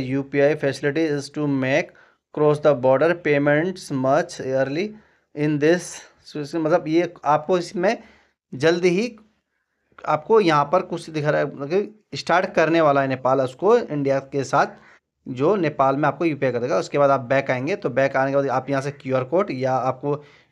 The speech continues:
यूपीआई to बैंक, मतलब उसमें से क्लिक करके आपको यहाँ से भेज सकते हैं। आप अगर अकाउंट है तो आप अकाउंट के जरिए या यूपीआई के जरिए आप उनको भेज सकते हैं। जैसे यूपीआई वाला, आपको यूपीआई आईडी उनकी वो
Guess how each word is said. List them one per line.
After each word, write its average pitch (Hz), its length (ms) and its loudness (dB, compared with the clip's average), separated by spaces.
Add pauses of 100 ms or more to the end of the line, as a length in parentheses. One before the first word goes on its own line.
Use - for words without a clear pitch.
यूपीआई 139 480 0
to 147 180 -4
बैंक, 139 360 0
मतलब 135 220 0
उसमें 131 220 -8
से 131 140 -6
क्लिक 131 260 -6
करके 135 320 -2 (220)
आपको 185 360 -2
यहाँ 139 140 0
से 131 100 -6
भेज 123 140 -4
सकते - 220 -8
हैं। 180 60 0
आप 156 160 -2
अगर 135 160 0
अकाउंट 131 420 0
है 131 100 -2
तो 127 140 -2
आप 127 220 -2 (460)
अकाउंट 135 400 0
के 143 100 -2
जरिए 147 520 0
या 127 160 -4
यूपीआई 135 360 0
के 139 100 -2
जरिए 143 420 0 (540)
आप 180 300 0 (760)
उनको 151 360 -2
भेज 139 180 0
सकते 127 200 -8
हैं। 131 80 -4
जैसे 143 120 -2
यूपीआई 139 420 -2
वाला, 156 300 -2
आपको 143 180 -2
यूपीआई 143 560 -2
आईडी 139 220 2
उनकी 143 300 -2 (500)
वो 143 460 -2